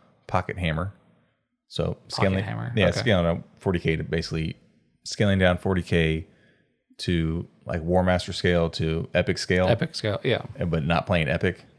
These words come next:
Speaker 1: but just playing forty K, but at that scale.
Speaker 2: Sure, okay.
Speaker 1: Playing it, playing forty K at eight millimeter scale, or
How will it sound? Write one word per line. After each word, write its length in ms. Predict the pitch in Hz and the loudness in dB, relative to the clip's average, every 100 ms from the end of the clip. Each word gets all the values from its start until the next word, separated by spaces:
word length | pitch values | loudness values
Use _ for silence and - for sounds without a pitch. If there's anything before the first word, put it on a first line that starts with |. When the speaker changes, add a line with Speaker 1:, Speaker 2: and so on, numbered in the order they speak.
| - | -4
Speaker 1:
but 160 | 87 | -2
just 160 | 76 - | -2 0
playing 160 | 90 82 | 0 2
forty 160 | 85 | 0
K, 140 | - 85 | 2 2
but 80 | 78 | 2
at 60 | |
that 180 | 78 78 | 0 0
scale. 340 | - 80 90 90 _ _ _ | 0 0 -2 -6 _ _ _
Speaker 2:
Sure, 520 | - - - 110 - 117 - | -12 -8 -4 -4 -6 -10 -8
okay. 80 | - | 2
Speaker 1:
Playing 140 | 87 85 | 4 4
it, 140 | - - _ | 0 -10 _
playing 240 | - 92 82 | 2 4 4
forty 180 | 104 87 | 2 2
K 180 | 92 82 | 2 2
at 60 | |
eight 140 | 85 80 | 2 0
millimeter 280 | 82 82 82 | 0 -2 -2
scale, 380 | - 82 80 - | -2 0 -2 0
or 180 | 101 | 0